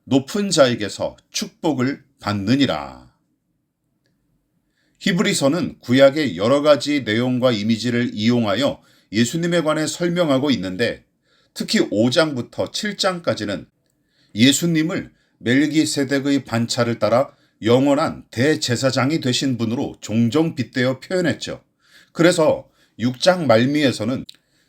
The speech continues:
지성소로 들어가서 하나님과 친히 대면하는 대제사장의 특권이 진정한 대제사장이신 예수를 통해 모든 신자들에게 주어졌음을 피력함과 동시에, 예수님이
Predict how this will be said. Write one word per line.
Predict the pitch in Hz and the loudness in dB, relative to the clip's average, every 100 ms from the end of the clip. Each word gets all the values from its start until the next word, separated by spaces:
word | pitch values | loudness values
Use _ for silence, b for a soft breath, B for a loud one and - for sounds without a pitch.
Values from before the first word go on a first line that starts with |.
| b | b
지성소로 | - 143 135 180 185 170 165 165 - | -2 0 2 2 0 2 4 4 2
들어가서 | 107 107 90 - 101 67 _ | -2 0 -2 -4 -4 -6 _
하나님과 | - 185 190 185 180 185 | -4 2 2 2 2 2
친히 | - 196 127 - | 2 -2 -4 -6
대면하는 | - 113 127 120 113 160 165 b b - | -2 0 2 2 0 -2 -6 b b -2
대제사장의 | 127 180 175 - 120 139 131 139 147 143 - | 2 2 2 -2 0 0 4 2 2 -6 -12
특권이 | - - 113 107 87 - _ _ _ _ - | -16 -6 -2 -2 -6 -12 _ _ _ _ -6
진정한 | 120 123 123 127 127 117 | 2 2 2 2 0 -2
대제사장이신 | 110 110 117 - 104 113 110 107 104 113 101 | -2 -2 -2 -4 -4 -2 -2 -2 -4 -4 0
예수를 | 143 143 190 180 | 0 0 -4 -4
통해 | 160 175 120 - b b | -6 -6 -8 -10 b b
모든 | 85 107 131 156 156 151 | -4 2 2 2 -2 -4
신자들에게 | - 151 143 135 131 131 135 | -6 -4 0 0 0 -2 -2
주어졌음을 | 127 120 113 110 - 127 175 b b b | -4 -2 0 -2 -2 -4 -4 b b b
피력함과 | - 196 190 - 170 165 160 160 123 | -6 0 -2 0 -4 0 0 0 -4
동시에, | 95 110 - 107 67 _ _ _ _ _ - | -6 -2 -2 -2 -4 _ _ _ _ _ -4
예수님이 | 107 113 135 120 107 98 - | -2 0 2 0 -2 -8 -12